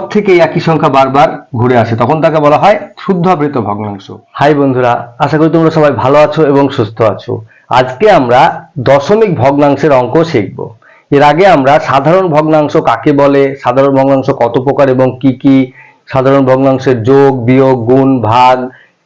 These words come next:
সব শিখে গেছি। তোমরা এখনো যারা জানো না, তারা চাইলে আমার চ্যানেলে ভিডিও দেওয়া আছে, দেখতে পারো, তাহলে একদম সহজে তোমরা শিখে যাবে। আজকে আমরা দশমিক ভগ্নাংশ নিয়ে আলোচনা করব। তাহলে শুরু করার আগে তোমরা এখনো যারা আমার চ্যানেলটি সাবস্ক্রাইব করোনি,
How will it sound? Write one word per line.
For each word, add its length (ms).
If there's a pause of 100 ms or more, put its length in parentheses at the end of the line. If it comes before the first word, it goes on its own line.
(240)
সব 280
শিখে 280
গেছি। 240
তোমরা 260
এখনো 260
যারা 200
জানো 260
না, 100
তারা 200
চাইলে 260
আমার 160
চ্যানেলে 280
ভিডিও 280
দেওয়া 160
আছে, 140
দেখতে 280
পারো, 140
তাহলে 200
একদম 320
সহজে 320
তোমরা 340
শিখে 300
যাবে। 220 (480)
আজকে 460
আমরা 320
দশমিক 560
ভগ্নাংশ 480
নিয়ে 280 (280)
আলোচনা 380
করব। 260 (360)
তাহলে 180
শুরু 200
করার 240
আগে 160
তোমরা 240
এখনো 360
যারা 160
আমার 360
চ্যানেলটি 260
সাবস্ক্রাইব 500
করোনি, 280